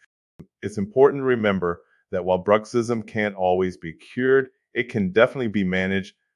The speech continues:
Various treatment options are available to manage bruxism effectively, so don't despair. There's always a solution to help you maintain your smile.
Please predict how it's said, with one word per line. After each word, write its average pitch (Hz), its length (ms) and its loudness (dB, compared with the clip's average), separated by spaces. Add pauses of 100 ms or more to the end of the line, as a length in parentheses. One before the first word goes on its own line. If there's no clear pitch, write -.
(180)
Various 98 400 2
treatment 127 460 -4
options 123 460 2
are 90 160 2
available 104 480 4
to 92 120 -10
manage 104 460 -2
bruxism 92 540 -6 (160)
effectively, 95 880 0 (320)
so 92 540 2
don't 107 380 2 (200)
despair. 67 580 -6 (960)
There's 98 240 -2 (120)
always 135 580 4
a 104 60 -8
solution 110 680 -8
to 92 120 -12
help 98 280 -6
you 98 140 -6
maintain 92 720 -6
your 85 120 -10
smile. 85 460 -14